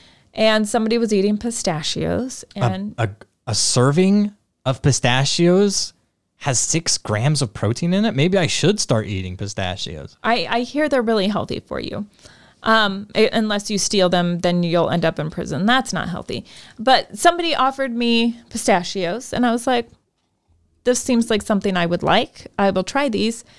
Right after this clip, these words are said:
Speaker 1: And then I felt very sick after I ate them.
Speaker 2: Are you allergic to 'em?
Speaker 1: I don't know. I, I wasn't sure. Like, did I get a bad bag of pistachios?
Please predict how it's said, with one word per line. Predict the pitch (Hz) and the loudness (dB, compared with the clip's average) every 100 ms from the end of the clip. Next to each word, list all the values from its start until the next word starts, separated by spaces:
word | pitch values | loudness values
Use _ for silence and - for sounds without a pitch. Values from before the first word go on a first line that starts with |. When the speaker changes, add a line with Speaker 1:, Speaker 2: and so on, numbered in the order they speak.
| - - _ | -20 -20 _
Speaker 1:
And | 233 233 | 2 2
then | 254 | 2
I | 262 | 0
felt | 247 254 247 - | 0 0 0 0
very | 196 233 294 | 0 0 -2
sick | 277 - 254 240 | -4 -4 -2 -2
after | 208 220 | -4 0
I | 208 | 0
ate | - 208 - | 0 -2 -2
them. | - 208 | -6 -4
Speaker 2:
Are | 113 | 0
you | 101 | 2
allergic | 98 101 123 | 2 2 0
to | - 151 | 2 2
'em? | - _ _ _ _ _ _ _ | 0 _ _ _ _ _ _ _
Speaker 1:
I | 262 | 0
don't | 247 254 247 220 | 2 0 0 0
know. | 220 226 214 202 247 359 370 - | 2 6 6 6 4 4 2 0
I, | 277 226 208 _ - - _ - | 2 2 0 _ -20 -20 _ -2
I | - 247 | 2 4
wasn't | 277 254 214 | 2 0 -4
sure. | - 247 | 0 2
Like, | 262 220 | 2 2
did | 226 220 | 2 2
I | 214 | 4
get | 214 | 4
a | 196 180 _ _ | 4 2 _ _
bad | 190 165 185 190 180 _ | -2 2 2 0 -4 _
bag | 160 143 180 220 | -4 0 0 0
of | 208 - | -4 -8
pistachios? | 196 - 170 202 - 311 339 359 349 | -6 -2 -2 -2 -2 0 0 0 -6